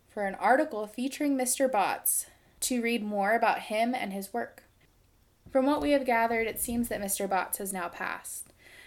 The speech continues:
but that he was dairy farming until two thousand three. He was a dedicated member of Community Farm Alliance, and we are grateful for the work he did in Washington, D C, Frankfort,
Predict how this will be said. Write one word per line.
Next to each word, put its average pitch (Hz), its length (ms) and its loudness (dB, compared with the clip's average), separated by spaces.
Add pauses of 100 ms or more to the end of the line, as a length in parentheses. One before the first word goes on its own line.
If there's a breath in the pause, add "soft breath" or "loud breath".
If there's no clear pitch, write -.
(160 loud breath)
but 240 260 6 (320)
that 196 140 -2
he 240 120 0
was 220 160 2
dairy 254 280 6
farming 190 420 2
until 185 280 -2
two 202 160 -8
thousand 180 400 -4
three. - 280 -14 (540)
He 254 140 -2
was 247 180 8
a 247 60 4
dedicated 247 680 6
member 220 340 0
of 226 160 0
Community 208 380 -8
Farm 202 260 -2
Alliance, 190 400 -2
and 196 220 -6
we 196 80 -4
are 190 100 0
grateful 196 640 -2
for - 160 -8
the 190 100 -2
work 180 260 -2
he 214 120 -10
did 185 320 4
in 190 440 -8 (360 loud breath)
Washington, 202 580 -2
D 196 180 -8
C, 196 480 -6
Frankfort, 196 640 -2